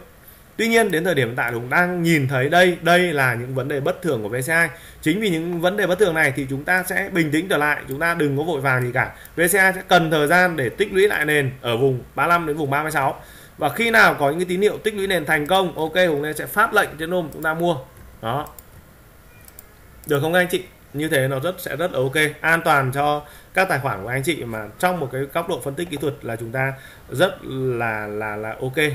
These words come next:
đúng không ạ? Rồi, chúng ta phân tích mã cổ phiếu S S I. S S I hiện tại là chưa vượt thoát được cái vùng kháng cự mười tám các anh chị.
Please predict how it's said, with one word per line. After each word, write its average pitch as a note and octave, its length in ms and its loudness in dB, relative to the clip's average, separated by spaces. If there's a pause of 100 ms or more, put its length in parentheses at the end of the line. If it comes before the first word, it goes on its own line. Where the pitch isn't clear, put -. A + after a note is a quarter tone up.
(160)
đúng A#2+ 120 -4
không - 0 -
ạ? D3+ 100 0 (500)
Rồi, D#3 240 4 (160)
chúng C3+ 120 -8
ta E3+ 140 0
phân F#3 140 0
tích F#3+ 200 2
mã D#3 120 0
cổ D3+ 160 -2
phiếu A#2+ 280 -4
S F#3 160 -2
S G3 200 0
I. F#3+ 200 4 (1600)
S G#3 100 6
S A3+ 140 6 (100)
I G#3+ 60 6
hiện F#3 200 4
tại F3 340 4
là D#3+ 360 6 (140)
chưa G#3+ 220 8
vượt F#3 300 6
thoát A3+ 300 4
được E3+ 220 4
cái D#3+ 80 0
vùng E3 280 4
kháng D3+ 220 0
cự F3 200 2
mười D3+ 160 2
tám C#3 360 2
các G#3+ 60 -2
anh G#3 100 -2
chị. G3+ 160 -6